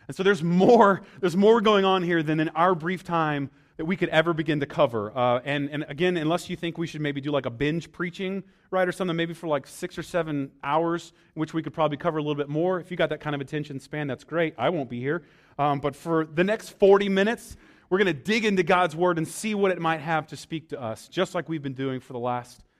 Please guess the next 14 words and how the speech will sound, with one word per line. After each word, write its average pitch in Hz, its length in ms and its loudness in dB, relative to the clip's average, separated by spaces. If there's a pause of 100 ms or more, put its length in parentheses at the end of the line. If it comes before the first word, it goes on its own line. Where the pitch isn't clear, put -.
(420)
couple 131 240 -6
of 113 80 -8
weeks. 104 460 -12 (1040)
So - 140 -2
this 233 200 0
letter 208 320 2
written 190 220 0
to 233 60 0
this 208 200 -6
church, 165 420 -2
similar 214 400 0
to - 180 -2
us, 143 480 -2 (320)
starts 226 520 2